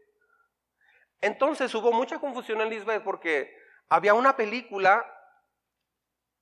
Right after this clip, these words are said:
este, muy subida de tono y de-, y nos pidió permiso para ir. Era la época donde ya estás entrando a la adolescencia y,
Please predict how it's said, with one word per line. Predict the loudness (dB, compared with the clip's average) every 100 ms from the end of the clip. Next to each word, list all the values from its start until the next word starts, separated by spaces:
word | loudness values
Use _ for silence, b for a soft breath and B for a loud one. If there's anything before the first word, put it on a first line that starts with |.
| _
este, | -12 -12 -12 -6 -4 -4 -6 -8 -10 -16 _ _ _ _ _ _ _ _ _ _ _
muy | -10 -4 -4
subida | -4 -6 -2 0
de | 0
tono | -2 -2 -2 -4 -8 -20 _ _ _ _ _ _ _ _ _ _ _ _ _ _ _ _ _ _ _
y | -12
de-, | -10 -8
y | -2
nos | -2 -2
pidió | -6 -6 -6
permiso | -6 -6 -8 -4
para | -2 0
ir. | 0
Era | 0 0
la | 2
época | -2 -4 -4 -2
donde | -2 -4 -4
ya | -4
estás | -6 -8
entrando | -8 -6 -4 -4
a |
la | -4
adolescencia | -4 -6 -8 -8 -8 -10
y, | -10